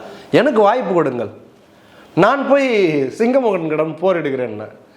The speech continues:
உடனே முருகன் என்ன சொல்றார், யாருக்கு என்ன கேட்குறாங்களோ அதை கொடுப்பார். "சரி, நீ முயற்சி செய், எதனா சொல்லு, நான் வந்து மேனேஜ் பண்ணிக்கிறேன்" அப்படின்னு சொல்லிட்டு இவங்களாம் பார்க்குறாங்க, "என்ன வீரபாகு இதுக்கு போய் துணிச்சலா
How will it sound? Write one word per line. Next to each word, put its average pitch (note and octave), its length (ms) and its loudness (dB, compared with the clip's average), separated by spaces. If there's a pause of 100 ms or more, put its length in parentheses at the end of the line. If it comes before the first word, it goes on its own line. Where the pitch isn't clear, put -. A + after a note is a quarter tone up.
(360)
உடனே D4 340 2
முருகன் A#3+ 320 -2
என்ன G3 160 0
சொல்றார், G3 260 0
யாருக்கு G#3 420 0
என்ன G3+ 120 0
கேட்குறாங்களோ F#3 460 -2
அதை E3+ 100 -4
கொடுப்பார். E3 400 -4 (600)
"சரி, B3+ 320 0 (360)
நீ G#3 180 4
முயற்சி G#3 360 0
செய், D3 240 -2 (840)
எதனா G#3 440 2 (140)
சொல்லு, G3+ 300 2
நான் F3+ 260 2
வந்து F#3 200 2 (600)
மேனேஜ் E3 360 -2
பண்ணிக்கிறேன்" B2 380 -4 (100)
அப்படின்னு D#3 340 -2
சொல்லிட்டு F3 360 0 (600)
இவங்களாம் C4 500 2
பார்க்குறாங்க, G#3+ 340 -2
"என்ன A#3+ 240 -6
வீரபாகு A3 500 -2
இதுக்கு F3+ 180 -8
போய் G3 160 -2
துணிச்சலா G3 360 -2